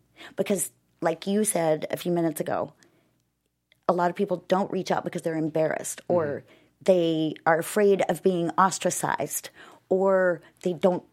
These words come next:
Speaker 1: think they have the money to do it. The most important thing that I want people to know is that there is always a way.
Speaker 2: Mm-hmm.
Speaker 1: There is,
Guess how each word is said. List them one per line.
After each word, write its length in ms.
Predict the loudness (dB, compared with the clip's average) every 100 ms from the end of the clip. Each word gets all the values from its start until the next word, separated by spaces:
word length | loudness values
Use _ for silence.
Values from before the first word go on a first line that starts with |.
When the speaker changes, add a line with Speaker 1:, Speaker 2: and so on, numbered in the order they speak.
| -12
Speaker 1:
think 200 | -8 -2
they 120 | 0
have 280 | 0 -2 -4
the 60 | -4
money 580 | -2 -2 -2 -6 -10 -16 _ _ -6
to 120 | -4
do 240 | -2 -4 -4
it. 240 | -8 -14 _ _ -20 -20 _ _ _ _ _ _ -10
The 120 | -2
most 260 | 0 0 -2
important 380 | -2 -2 -2 -2
thing 280 | -2 0 0
that 120 | 2
I 80 | 2
want 200 | 0 -4
people 260 | -8 -8
to 140 | -6 -4
know 380 | -2 0 0 -2
is 160 | -2 -2
that 240 | -4 -6 -20 -8
there 180 | 0 0
is 160 | 0 -2
always 480 | -4 -2 -2 -2 -2
a 60 |
way. 380 | -2 -4 -6 -14 -14
Speaker 2:
Mm-hmm. 260 | -12 -12 -14 -18 -20 _
Speaker 1:
There 200 | 4 4
is, 260 | 2 0